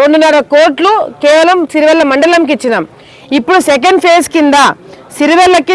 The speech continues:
నలభై రెండు వర్కులు, రెండు కోట్ల అరవై లక్షల రూపాయలు పెట్టి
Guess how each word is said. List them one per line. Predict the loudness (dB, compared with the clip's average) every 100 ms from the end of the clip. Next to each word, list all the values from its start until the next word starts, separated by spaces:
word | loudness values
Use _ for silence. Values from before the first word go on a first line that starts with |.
| 0
నలభై | 2 2 2
రెండు | 2 2 2
వర్కులు, | 0 0 0 0 -4 -16 -10 -2
రెండు | 0 2 0
కోట్ల | 0 0 0 0 2 2
అరవై | 2 2
లక్షల | 0 0 -2 0
రూపాయలు | -2 0 2 2 0 -4 -20 -20 -20 -4
పెట్టి | -4 -2 -2